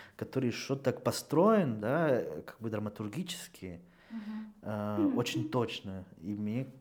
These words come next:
Speaker 1: мне, мне это ужасно завидно. Это я там морожу себя где-нибудь в, в северах или поднимаю тяжеленную камеру на какой-нибудь небоскреб. А, а, а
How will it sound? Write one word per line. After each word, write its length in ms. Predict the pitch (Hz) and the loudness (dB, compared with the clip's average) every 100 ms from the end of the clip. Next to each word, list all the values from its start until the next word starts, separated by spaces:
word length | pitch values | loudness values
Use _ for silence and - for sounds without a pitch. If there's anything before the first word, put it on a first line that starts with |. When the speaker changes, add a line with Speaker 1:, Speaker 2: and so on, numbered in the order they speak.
| - | -12
Speaker 1:
мне, 280 | 82 104 120 | -6 -4 -4
мне 360 | 104 110 117 101 | -4 -4 -4 -4
это 180 | 107 - | -8 -6
ужасно 420 | 117 120 113 107 | -4 0 -2 -2
завидно. 460 | 101 - 165 156 110 | -8 0 2 2 -2
Это 300 | 98 101 - | -6 -8 -8
я 120 | 107 | -6
там 260 | 104 104 101 - - - - | -6 -6 -8 -12 -18 -20 -8
морожу 640 | 113 117 143 190 156 147 123 | -2 4 8 8 6 2 2
себя 840 | - 117 110 107 104 95 95 110 107 | -2 -2 2 4 4 2 2 0 -2
где-нибудь 560 | 101 107 104 104 104 - - | -4 -6 -4 -4 -6 -8 -6
в, 300 | 107 104 104 | -4 -2 -4
в 40 | |
северах 540 | - - 107 107 123 117 - | -6 -6 -2 2 2 2 -2
или 160 | 110 104 | -4 -4
поднимаю 640 | 104 101 110 110 110 107 110 | -6 -6 -4 -2 -2 -2 -6
тяжеленную 480 | 104 110 113 107 107 | -6 -2 -2 -2 -4
камеру 400 | - 113 104 101 | -2 -2 -2 -4
на 140 | 101 | -8
какой-нибудь 400 | - 113 107 101 | -10 -8 -8 -6
небоскреб. 600 | 101 101 - - 156 156 - - - - - _ _ _ _ _ _ - | -4 -4 -6 -2 -2 -2 -14 -16 -16 -18 -20 _ _ _ _ _ _ -4
А, 540 | 101 110 - 117 110 | -2 0 2 2 0
а, 80 | |
а 40 | - | 0